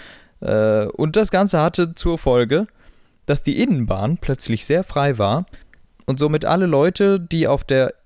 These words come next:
Innenbahn waren und hinter dem ganzen Kuddelmuddel die Nutznießer waren. Der erste davon war Ocon, der zweite hinten dran war Sebastian Vettel.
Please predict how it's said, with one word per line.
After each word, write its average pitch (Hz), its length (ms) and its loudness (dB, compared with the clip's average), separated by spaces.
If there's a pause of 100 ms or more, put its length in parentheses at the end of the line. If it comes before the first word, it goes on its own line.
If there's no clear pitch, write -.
Innenbahn 113 580 2
waren 143 260 2
und 131 140 0
hinter 175 280 2
dem 117 140 2
ganzen 107 300 0
Kuddelmuddel 117 440 -2
die 147 120 -2
Nutznießer 117 580 -2
waren. 98 240 -4 (220)
Der 131 100 2
erste 156 340 2
davon 123 380 0
war 131 160 2
Ocon, 127 420 0
der 131 160 0
zweite 113 380 0
hinten 123 200 -2
dran 127 260 0
war 131 120 0
Sebastian 139 460 -2
Vettel. - 340 -4